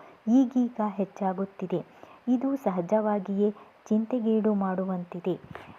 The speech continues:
ಹೀಗೆ ವರ್ಕೌಟ್ ವೇಳೆ ಕುಸಿದು ಬೀಳುವ ಈ ಹೃದಯ ಸಂಬಂಧಿತ ಘಟನೆಗಳ ಹಿಂದೆ ಕೆಲವೊಂದು ಮೌನ ಮತ್ತು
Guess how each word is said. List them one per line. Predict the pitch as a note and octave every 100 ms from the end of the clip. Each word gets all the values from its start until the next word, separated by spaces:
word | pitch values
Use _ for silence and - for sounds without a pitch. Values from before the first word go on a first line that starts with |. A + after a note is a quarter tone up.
| - -
ಹೀಗೆ | C4 C4+ C4+ C4+
ವರ್ಕೌಟ್ | G3 F3+ - - C4+ C4
ವೇಳೆ | F#3+ F3+ F3+ F3 -
ಕುಸಿದು | A3 A3 A#3+ B3+
ಬೀಳುವ | G#3 G3 F3+ F#3 F3 F3 - - -
ಈ | A#3+ C4+
ಹೃದಯ | G#3+ G3 B3 C4
ಸಂಬಂಧಿತ | A#3+ G#3+ G#3+ G#3+ G#3 G#3 G#3 G#3
ಘಟನೆಗಳ | F#3+ F#3 G3 A3 G3 F#3+
ಹಿಂದೆ | F#3+ F3+ F3 F3+ F3 - - -
ಕೆಲವೊಂದು | A3+ A3+ B3+ B3 G3 G3 G3 - - -
ಮೌನ | F#3+ G3+ A#3+ B3+ C4+
ಮತ್ತು | B3 F3+ - F3+